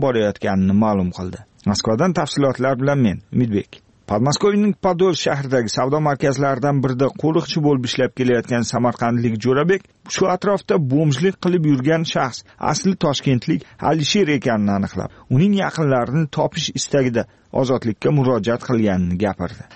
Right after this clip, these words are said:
Rasmini internetga qo'yib yordam so'ralsa, O'zbekistondan yaqinlari chiqib qolar,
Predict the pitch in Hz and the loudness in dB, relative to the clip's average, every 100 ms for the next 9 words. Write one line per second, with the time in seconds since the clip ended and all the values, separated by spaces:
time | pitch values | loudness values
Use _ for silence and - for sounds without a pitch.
0 | - 95 143 - 220 247 240 180 180 190 | -4 0 0 2 2 2 2 2 2 0
1 | 151 202 185 190 151 147 143 165 160 170 | 2 0 2 2 4 2 2 0 0 0
2 | 160 151 151 180 151 135 131 - - 120 | 2 2 0 0 2 2 2 0 0 2
3 | 135 147 123 117 123 110 110 127 - - | 2 2 0 0 0 0 0 -2 -6 -10
4 | - - 160 165 | -6 0 2 2